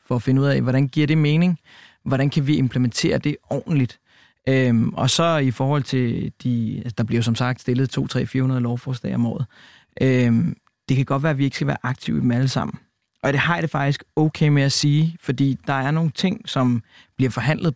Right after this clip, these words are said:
bredt på tværs af partierne, som det måske ikke giver mening for, øh, hverken hele befolkningen eller nogen dele af befolkningen at gå lige så meget ind i. Fordi de er, øh, teknikaliteter, fordi de er videreudvikling af love, og så videre, og så videre. Men jeg tror, den,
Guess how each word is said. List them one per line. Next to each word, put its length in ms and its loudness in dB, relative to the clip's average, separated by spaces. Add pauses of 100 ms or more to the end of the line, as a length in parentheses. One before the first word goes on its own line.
bredt 300 0 (100)
på 80 2
tværs 380 -2
af 60 -6
partierne, 520 -4 (460)
som 160 -2
det 80 2
måske 280 0
ikke 120 -4
giver 140 2
mening 480 2
for, 260 -2
øh, 480 -4
hverken 280 0
hele 180 2
befolkningen 540 0
eller 220 0
nogen 340 4
dele 220 2
af 100 -2
befolkningen 580 -2
at 100 -4
gå 80 0
lige 100 2
så 80 2
meget 220 0
ind 160 -4
i. 160 -10 (420)
Fordi 160 0
de 220 2
er, 260 -2
øh, 300 -8
teknikaliteter, 840 0
fordi 180 -2
de 180 0
er 60 0
videreudvikling 760 2
af 80 2
love, 400 0
og 80 -2
så 100 -4
videre, 180 0
og 60 0
så 80 -2
videre. 320 0 (560)
Men 300 2 (480)
jeg 200 0
tror, 280 -2 (180)
den, 120 0